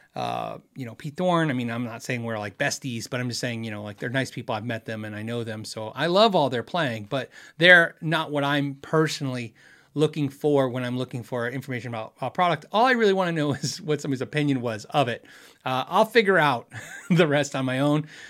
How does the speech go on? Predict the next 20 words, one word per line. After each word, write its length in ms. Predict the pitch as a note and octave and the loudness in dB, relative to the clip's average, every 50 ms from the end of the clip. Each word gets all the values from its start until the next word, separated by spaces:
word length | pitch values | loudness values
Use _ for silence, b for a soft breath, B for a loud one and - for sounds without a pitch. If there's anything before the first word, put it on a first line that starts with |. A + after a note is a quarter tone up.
| B | B
So 340 | B - - E3 D#3 D3+ D3+ B B B B | B 4 6 6 6 6 2 B B B B
I 100 | F3 E3 | -2 0
tend 240 | E3 - A#3 A#3 A3 | 2 4 4 4 4
to 60 | G#3+ | 4
find 280 | G#3+ - F#3+ F3 F3 - | 4 2 2 2 2 2
channels 320 | - F3+ E3+ E3 D3 C3+ | 0 0 2 0 0 0
anywhere 300 | D#3 D#3 D#3 D#3 D3 C#3 | 0 0 2 2 2 2
where 140 | C#3 C3+ C3 | 2 2 0
I 120 | B2+ C3 | 0 -2
find 340 | B2 - D#3 C#3 C#3 C3+ C3 | -4 -2 -2 -2 0 0 -2
that 100 | A#2+ A2+ | -4 -4
they're 100 | C3+ B2 | -6 -6
talking 460 | - - - C#3 C3+ C3 - C3+ B2+ | -6 -2 -2 -2 -2 -2 -4 -6 -6
a 40 | B2 | -4
little 140 | B2 A#2+ A#2+ | -6 -6 -6
bit. 240 | A2+ B2+ B2+ A#2 B B B B B | -4 -6 -6 -6 B B B B B
I 100 | B F#3+ | B 4
just 140 | A3 B3 G#3+ | 6 6 4
wanna 180 | A#3+ A#3+ A3 G#3 | 2 2 4 4
know, 480 | G3 G3 F#3 F3+ F3 E3+ D#3 D#3+ D#3 | 6 6 6 6 6 4 2 0 -4